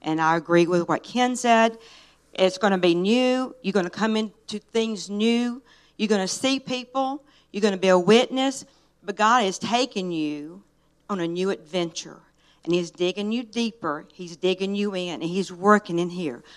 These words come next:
But it's a new, everything is new for you this year. Things that you think you've seen, God's gonna show you new things. Everything, I just see new. Everything this year is gonna be new for you.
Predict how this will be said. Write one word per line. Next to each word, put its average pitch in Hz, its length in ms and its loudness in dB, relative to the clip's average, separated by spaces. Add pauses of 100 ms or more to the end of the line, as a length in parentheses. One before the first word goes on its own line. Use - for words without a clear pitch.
(160)
But 170 100 0
it's 175 160 0
a 175 80 -2
new, 208 500 -2 (120)
everything 208 640 2
is 160 180 -8
new 175 240 -4
for 170 140 -12
you 160 180 -10
this - 260 -10
year. 110 240 -16 (360)
Things 226 260 0
that 208 120 -4
you 202 140 -2
think 233 440 2
you've 233 180 -2
seen, 254 600 0 (300)
God's 214 280 4
gonna 180 160 0
show 214 240 -2
you 185 200 -4
new 180 240 -2
things. 165 600 -12 (680)
Everything, 226 920 0 (160)
I 196 100 2
just - 320 -8
see 214 160 4
new. 175 540 -2 (320)
Everything 196 800 2
this 202 260 0
year 185 160 0
is 170 100 -10
gonna 175 160 -12
be 165 120 -6
new 170 440 -2
for - 160 -20
you. 156 380 -20